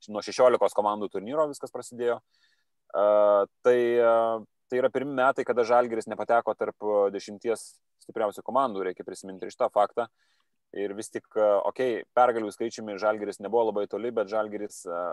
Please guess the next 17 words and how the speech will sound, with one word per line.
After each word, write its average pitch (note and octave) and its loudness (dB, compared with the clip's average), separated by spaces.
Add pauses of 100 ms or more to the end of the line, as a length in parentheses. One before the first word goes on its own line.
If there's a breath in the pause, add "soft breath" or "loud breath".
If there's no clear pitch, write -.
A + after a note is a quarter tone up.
(140)
na, G#2 -10 (480)
finišuojant B2 0
buvo A2 2
šiek - -12
tiek - -6
toliau G#2+ 0
nuo F2+ -6
atkrintamųjų G2 -10
ir F#2+ -6
ta G2 2
linija G2+ -6
tarp - -6
aštuntuko F#2 -6
ir F2 -8
Žalgirio G2+ 0
buvo G2 2
šįmet A#2 -6